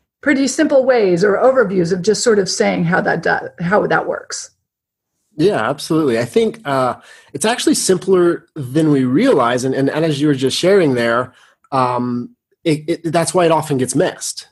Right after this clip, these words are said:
Speaker 2: It's like, it, it can be so simple, we don't necessarily tie just how powerful it is, right?
Speaker 1: Exactly, exactly.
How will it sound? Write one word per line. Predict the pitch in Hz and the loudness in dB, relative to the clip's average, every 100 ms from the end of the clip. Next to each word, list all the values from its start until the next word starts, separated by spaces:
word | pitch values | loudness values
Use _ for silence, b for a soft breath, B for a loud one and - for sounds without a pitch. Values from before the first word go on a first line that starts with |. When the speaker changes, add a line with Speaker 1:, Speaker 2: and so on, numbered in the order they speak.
| - | -8
Speaker 2:
It's | 143 | -4
like, | 147 139 | -2 0
it, | 151 139 | -2 -2
it | 143 | -6
can | - 180 | -4 0
be | 180 | 0
so | 160 - 190 | 0 2 2
simple, | 165 - 196 147 127 131 B B B B | 2 0 0 0 0 -2 B B B B
we | - 156 | -2 2
don't | 165 165 | 4 2
necessarily | 151 151 - 147 131 | 0 -2 2 2 2
tie | - 180 180 139 | -2 0 2 2
just | 127 - | -2 -2
how | 135 | -4
powerful | - 131 120 117 104 | 0 -2 -2 -4 -4
it | |
is, | 107 78 - | -4 -8 -10
right? | 101 110 113 _ _ _ _ _ _ | -6 -6 -6 _ _ _ _ _ _
Speaker 1:
Exactly, | 190 160 196 202 202 165 156 - _ _ - | -6 -2 -2 -2 -2 -6 -6 -12 _ _ -8
exactly. | 202 180 202 220 - - 165 | -4 -2 0 -2 -4 -8 -10